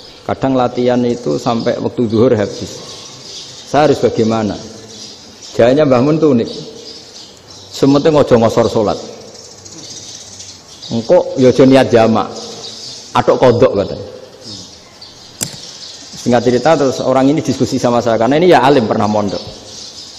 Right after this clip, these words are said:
Kenapa kosor tidak boleh? Karena kosor itu ekstrim, merubah bentuk sholat dari empat menjadi dua. Maka alasannya harus jelas.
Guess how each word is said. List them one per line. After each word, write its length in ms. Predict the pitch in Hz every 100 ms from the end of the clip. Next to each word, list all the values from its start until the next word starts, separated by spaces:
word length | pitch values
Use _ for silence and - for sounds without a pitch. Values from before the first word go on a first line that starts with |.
| - - - - - - - - -
Kenapa 400 | 175 175 175 190
kosor 400 | 175 - 170 139
tidak 160 | 123
boleh? 320 | - 123 110
Karena 240 | 123 185 196
kosor 400 | 190 185 196 190
itu 80 | 208
ekstrim, 400 | - - 131 120
merubah 400 | 151 139 - -
bentuk 240 | 131 143
sholat 320 | - 120 98 -
dari 160 | 110 113
empat 320 | 104 151 123
menjadi 400 | 127 117 107 139 175 - - - - - -
dua. 240 | 92 80 60 -
Maka 320 | 131 143 185
alasannya 480 | 160 165 165 170 185
harus 320 | 175 147 -
jelas. 240 | 110 82